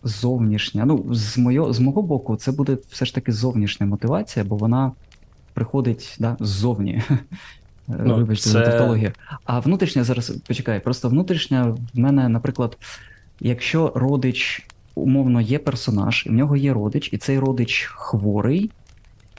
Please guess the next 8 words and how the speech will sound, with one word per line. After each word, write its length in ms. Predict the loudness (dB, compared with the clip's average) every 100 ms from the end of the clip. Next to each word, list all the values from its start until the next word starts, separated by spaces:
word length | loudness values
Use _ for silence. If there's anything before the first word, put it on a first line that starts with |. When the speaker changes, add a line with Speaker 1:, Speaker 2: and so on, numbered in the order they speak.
| -20 -8 0
Speaker 1:
і 260 | 2 2 0
йому 560 | 2 4 2 0 -8 -20 -20 -2
не 240 | 2 2
загрожує 600 | 2 2 2 2 2 2 0
щось 480 | 0 -2 -2 -4
ззовні, 600 | -4 -2 0 2 2 2 2
е, 160 | -2 -4 -2 0 0 -2 -4
відразу 760 | -2 0 0 0 0 -2 -4